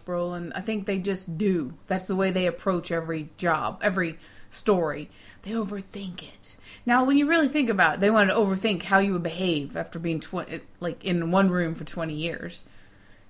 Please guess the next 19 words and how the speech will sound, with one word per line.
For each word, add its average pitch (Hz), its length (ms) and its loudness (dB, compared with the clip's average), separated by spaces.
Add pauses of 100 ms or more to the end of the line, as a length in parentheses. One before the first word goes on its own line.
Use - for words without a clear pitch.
(320)
And 220 200 8
never 190 300 8
having 175 420 0 (120)
anything, 170 1000 -2 (100)
any, 165 400 -6
it's 190 140 -8
not 220 140 8
like 196 140 6
being 180 140 2
in 147 80 0
prison 175 460 0
for 160 80 -8
twenty 160 320 -6
years, 147 280 -8
'cause 170 160 -6
this 180 160 -2
guy 165 180 6
had 156 200 0
nothing, 160 540 -2